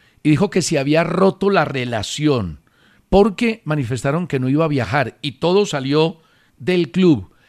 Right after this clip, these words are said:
Además afirmó que no lo cuidaron. Él se había resentido de algo. Eh, le ganaron dos uno a Gimnasia, hizo gol Álvaro Angulo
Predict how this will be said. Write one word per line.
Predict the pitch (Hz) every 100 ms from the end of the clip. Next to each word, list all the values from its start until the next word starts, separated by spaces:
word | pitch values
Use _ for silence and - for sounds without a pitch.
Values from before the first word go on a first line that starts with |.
| _
Además | - 147 143 156
afirmó | 165 160 131 147 156 _
que | 143
no | 131 143 160
lo | 175 175
cuidaron. | 139 117 127 143 98 87 -
Él | 127
se | 156
había | 151 160 160 160 _ _ _
resentido | - 135 - 127 113 165 165
de | 165
algo. | 165 165 165 226 233 _ _ _ _ _ _
Eh, | - 139 131 -
le | 135
ganaron | 131 131 156
dos | 151 151 -
uno | 165 160 156
a |
Gimnasia, | 135 127 123 135 135 165 170 -
hizo | 208 - 147
gol | 123 131 143 165 - _ _ _ _ -
Álvaro | 147 139 160
Angulo | 175 196 247 247 254